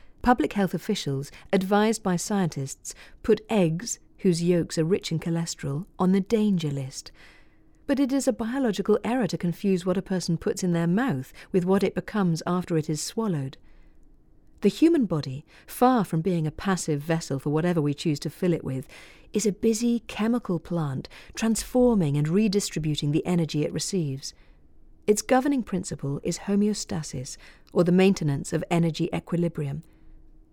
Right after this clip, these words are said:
When exercise heats us up, sweat cools us down. Cholesterol, present in all of our cells, is created by the liver. Biochemists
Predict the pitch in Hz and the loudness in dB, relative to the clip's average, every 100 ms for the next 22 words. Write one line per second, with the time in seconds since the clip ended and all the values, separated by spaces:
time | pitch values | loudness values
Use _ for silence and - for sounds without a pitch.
0 | - - 160 190 208 202 - 180 170 - | -6 -2 -2 -2 -4 -4 -2 -2 -2 -4
1 | 165 - 156 269 - - - - - - | -6 -6 -4 -4 -4 -14 -20 -20 -14 -6
2 | - 202 - - - - 160 156 170 160 | -2 -2 -2 -10 -16 -6 -2 -2 -2 -4
3 | - 143 135 143 - - - - - - | -4 -6 -6 -8 -12 -16 -16 -18 -20 -20
4 | - - - - - 262 302 311 - 147 | -20 -20 -20 -14 2 4 6 2 -4 -4
5 | 143 190 - - 220 214 208 208 220 - | -4 -6 -8 2 4 6 6 6 4 6
6 | 254 262 214 170 - 180 147 147 - - | 6 6 4 0 -2 -2 -2 -4 -8 -6
7 | 226 202 - 214 180 208 180 165 160 202 | -2 -2 2 4 4 2 0 0 0 0
8 | 214 147 147 - - - - - - - | 0 -2 -6 -14 -20 -20 -20 -20 -20 -20
9 | - - 240 240 220 - 196 143 170 - | -20 -2 4 4 4 2 -2 0 -4 -10